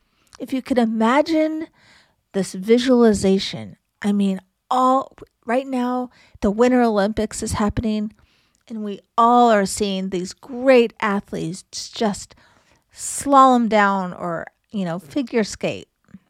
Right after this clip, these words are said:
They do this too. They're visualizing how they want their run to go or their performance to go. So you can be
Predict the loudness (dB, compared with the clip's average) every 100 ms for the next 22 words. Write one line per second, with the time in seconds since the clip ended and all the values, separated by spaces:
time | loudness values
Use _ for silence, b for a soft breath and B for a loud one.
0 | _ _ _ _ _ _ _ _ -6 0
1 | 2 4 4 4 2 -2 -2 -2 -2 -10
2 | -10 -10 -10 -8 -4 -4 -4 -4 -4 -4
3 | -6 -8 -10 -10 b b -12 -4 -2 -2
4 | -2 -2 -4 -6 _ _ -6 -2 -4 -6
5 | -12 -10 -6 -4 -4 -6 -2 0 2 2
6 | 0 -6 -12 -12 -10 -12 -8 -6 -6 -8
7 | -12 -16 -14 -16 -18 _ _ _ _ _
8 | _ _ _ _ _ _ _ _ _ _
9 | _ _ _ -12 -8 -6 -2 -2 -2 -4
10 | -2 0 0 0 -4